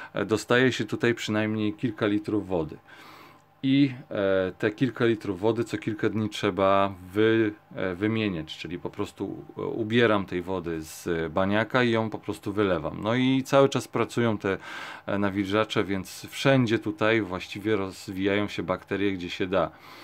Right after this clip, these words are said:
E, i woda jest często podmieniana, więc, e, no to też jest, no, trochę inny baniak, zupełnie inny baniak niż, e, zazwyczaj mamy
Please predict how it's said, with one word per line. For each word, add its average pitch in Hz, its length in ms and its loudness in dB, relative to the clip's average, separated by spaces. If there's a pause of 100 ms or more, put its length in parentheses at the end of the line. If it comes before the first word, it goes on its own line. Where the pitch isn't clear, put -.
(440)
E, 85 260 -4
i 101 120 -2
woda 110 260 2
jest 104 160 2
często 90 720 0
podmieniana, 90 640 -4
więc, 98 480 -8
e, 101 40 0 (400)
no 95 200 -8
to 120 140 -4
też - 260 -2
jest, - 420 -8 (120)
no, - 220 -8
trochę 120 340 -2
inny 123 280 2
baniak, 107 340 0
zupełnie 127 380 2
inny 127 220 2
baniak 117 340 2
niż, - 380 -6
e, 107 300 4
zazwyczaj 110 540 2
mamy 107 340 2